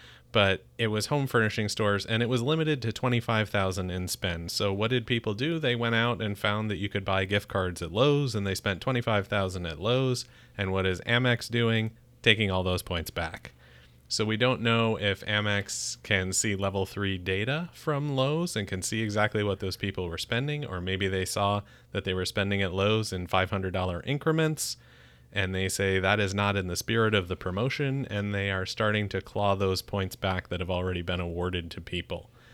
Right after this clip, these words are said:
And that's something, anytime you see one of these promos from Amex, you have to think to yourself, one of my favorite internet memes is, "It's a trap."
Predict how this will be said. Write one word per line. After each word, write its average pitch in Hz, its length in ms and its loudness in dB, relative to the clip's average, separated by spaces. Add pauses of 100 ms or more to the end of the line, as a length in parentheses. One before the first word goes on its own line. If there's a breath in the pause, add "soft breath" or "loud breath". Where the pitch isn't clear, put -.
(320 loud breath)
And 98 200 2
that's 113 280 2
something, 110 640 0
anytime 143 560 0
you 117 80 4
see 120 200 -2
one 113 180 2
of 107 60 2
these 104 180 0
promos 101 440 0
from 95 180 -2
Amex, 95 420 -2
you 95 100 -2
have 101 280 -4
to 110 120 -4
think 101 240 -2
to - 100 -6
yourself, 95 480 -2
one 95 140 -4
of 92 60 -4
my 90 160 -4
favorite 98 360 0
internet 92 400 -4
memes 92 460 -4
is, 87 500 -4
"It's - 200 -4
a 160 60 -4
trap." 202 440 2